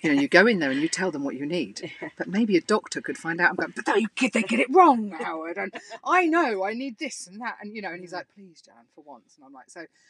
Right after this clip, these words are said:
Speaker 1: I tried to listen to him
Speaker 2: Mm.
Speaker 1: in my head after he died, and I've gone in there going,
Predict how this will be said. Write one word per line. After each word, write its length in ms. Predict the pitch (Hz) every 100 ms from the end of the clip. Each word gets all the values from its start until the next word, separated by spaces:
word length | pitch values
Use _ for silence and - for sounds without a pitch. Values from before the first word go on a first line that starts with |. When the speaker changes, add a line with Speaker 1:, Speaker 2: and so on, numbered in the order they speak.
| _
Speaker 1:
I 40 | 196
tried 360 | - 240 277 247
to 80 | 214
listen 340 | 220 - 170
to 60 | 156
him 320 | 143 131 135 _ 180
Speaker 2:
Mm. 180 | 160 151
Speaker 1:
in 100 | 196
my 100 | 180
head 380 | 175 196 147 139 - _ _ -
after 300 | 165 160 165
he 160 | 151 139
died, 480 | 156 143 123 135
and 120 | 139 139
I've 180 | 131
gone 160 | - 143
in 120 | 139
there 120 | 131 127
going, 320 | 131 127